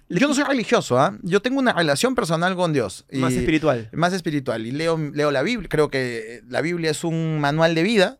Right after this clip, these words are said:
Speaker 1: y
Speaker 2: Pero la Biblia es religiosa.
Speaker 1: No, la religión son formas como tú manejas tu, tu, tu relación personal con Dios.
Speaker 2: O sea, para ti la Biblia es
Speaker 1: Yo
Speaker 2: como
Speaker 1: no,
Speaker 2: una herramienta
Speaker 1: yo no
Speaker 2: directa
Speaker 1: tengo
Speaker 2: contigo.
Speaker 1: ritos, por ejemplo. No, no
Speaker 2: ¿No
Speaker 1: hay,
Speaker 2: vas a misa?
Speaker 1: n-, no, y no tengo temas rituales. No, no hay, no hay rituales en mi vida. O sea,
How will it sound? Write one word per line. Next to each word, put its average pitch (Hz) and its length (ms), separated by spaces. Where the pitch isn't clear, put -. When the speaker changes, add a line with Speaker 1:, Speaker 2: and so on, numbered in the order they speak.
Speaker 1:
y 117 580
Speaker 2:
Pero 147 100
la 139 100
Biblia 240 160
es 202 40
religiosa. 139 600
Speaker 1:
No, 135 360
la 139 140
religión 190 540
son 196 200
formas 190 480
como 139 220
tú 180 80
manejas 160 480
tu, 107 420
tu, 123 220
tu 143 180
relación 127 380
personal 131 340
con 120 160
Dios. 165 220
Speaker 2:
O 160 60
sea, 165 80
para 156 160
ti 180 80
la 175 100
Biblia 180 320
es 113 240
Speaker 1:
Yo 117 160
Speaker 2:
como 175 200
Speaker 1:
no, - 20
Speaker 2:
una 170 160
herramienta 156 760
Speaker 1:
yo 196 100
no 196 80
Speaker 2:
directa 185 220
Speaker 1:
tengo 170 80
Speaker 2:
contigo. 139 220
Speaker 1:
ritos, 123 160
por 135 160
ejemplo. 135 280
No, 147 120
no 151 40
Speaker 2:
¿No 156 120
Speaker 1:
hay, 175 80
Speaker 2:
vas 180 120
a 180 40
misa? 156 220
Speaker 1:
n-, 147 220
no, 165 380
y 143 100
no 156 140
tengo 180 240
temas 180 300
rituales. 131 580
No, 135 160
no 151 140
hay, 160 160
no 160 100
hay 170 80
rituales 156 540
en 120 80
mi 127 100
vida. 139 260
O 110 60
sea, 123 200